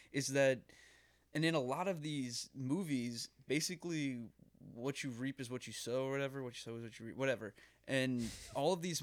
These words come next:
Speaker 1: like, all of what happens is because of, like, what kind of Tony Stark or what
Speaker 2: Yeah.
Speaker 1: these other people were doing.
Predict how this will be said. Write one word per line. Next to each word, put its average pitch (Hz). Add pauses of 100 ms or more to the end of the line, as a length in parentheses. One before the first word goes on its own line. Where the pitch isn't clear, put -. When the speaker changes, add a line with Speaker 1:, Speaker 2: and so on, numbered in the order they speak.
(140)
Speaker 1:
like, 135
all 175
of 165
what 139
happens 135
is 120
because 123
of, 113
like, 110 (920)
what 123 (140)
kind 127
of 120 (140)
Tony 123
Stark 123
or 120
what 123
Speaker 2:
Yeah. -
Speaker 1:
these 127
other 131
people 135
were 123
doing. 107